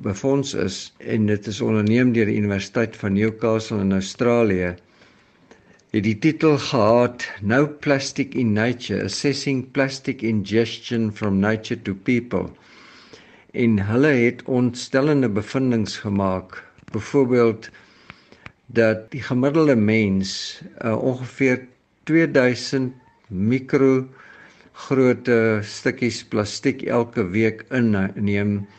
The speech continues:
Dit is ongeveer eenentwintig gram 'n maand en oor die tweehonderdvyftig gram in 'n jaar.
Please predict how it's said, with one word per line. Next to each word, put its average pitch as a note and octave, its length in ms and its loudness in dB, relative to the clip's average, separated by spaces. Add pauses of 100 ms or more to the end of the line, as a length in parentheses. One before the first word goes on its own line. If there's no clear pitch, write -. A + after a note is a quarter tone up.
(760)
Dit - 180 -6
is C3 140 -4
ongeveer B2 580 0
eenentwintig A#2 600 -2
gram A#2 480 -2
'n G2+ 160 0
maand G#2 580 0 (240)
en G#2 580 -2
oor A2+ 200 -2
die G#2+ 160 -2
tweehonderdvyftig G#2+ 880 -2
gram G2 360 -2
in F#2 100 -2
'n F2+ 120 -4
jaar. F#2+ 420 -4